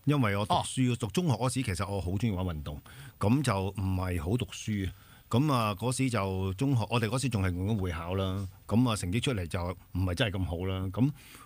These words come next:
Speaker 1: 唯一一樣嘢睇下報紙，啊，飛機公司請學徒喎，咁我諗飛機係一個幾特別嘅行業，咁同埋亦都好，有少少遙不可及嘅感覺，因為又飛機票好貴啊嘛嗰時，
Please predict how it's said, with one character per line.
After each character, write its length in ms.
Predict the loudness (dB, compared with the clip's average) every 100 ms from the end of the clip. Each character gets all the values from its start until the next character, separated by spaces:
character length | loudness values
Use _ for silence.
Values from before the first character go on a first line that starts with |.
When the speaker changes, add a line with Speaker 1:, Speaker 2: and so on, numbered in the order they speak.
| -6
Speaker 1:
唯 180 | 0 2
一 40 | 2
一 20 |
樣 160 | 2 0
嘢 160 | 0
睇 60 | 2
下 120 | 0
報 200 | 0 -2
紙， 200 | 0 0 2
啊， 240 | 0 -2 -6
飛 240 | -4 -2
機 320 | 0 0 0 0
公 180 | 0
司 100 | 0
請 180 | 0 2 2
學 100 | -2
徒 120 | -4 -4
喎， 320 | -2 -2 0
咁 140 | 2 2
我 140 | 2
諗 100 | 0
飛 260 | 0 0 0
機 320 | 0 0 -2 -4
係 160 | -2 -2
一 40 |
個 280 | 0 0 0 -4 -20 -4
幾 120 | -2 0
特 100 | -2
別 180 | -4
嘅 400 | -2 0 0 -2 -6 -12
行 200 | -12 -8
業， 100 | -8 -10 -16 -20 -2
咁 180 | 2 4
同 140 | 2
埋 280 | 0 -2 -4 -6 -8
亦 80 | -4
都 220 | 0 0
好， 180 | 0 -4 -2
有 120 | 0 0
少 120 | 0
少 100 | -2
遙 220 | -2 -2
不 120 | -4
可 80 | -4
及 360 | -4 -4 -4 -4
嘅 40 |
感 160 | -2 -2
覺， 80 | 0
因 120 | 2 2
為 160 | 0 -6 -18 -20 -20 -2
又 200 | 0 0
飛 160 | 0
機 120 | 0 0
票 280 | 0 0 2
好 40 |
貴 280 | 2 0 2
啊 40 |
嘛 120 | 2 0
嗰 80 |
時， 240 | 0 -2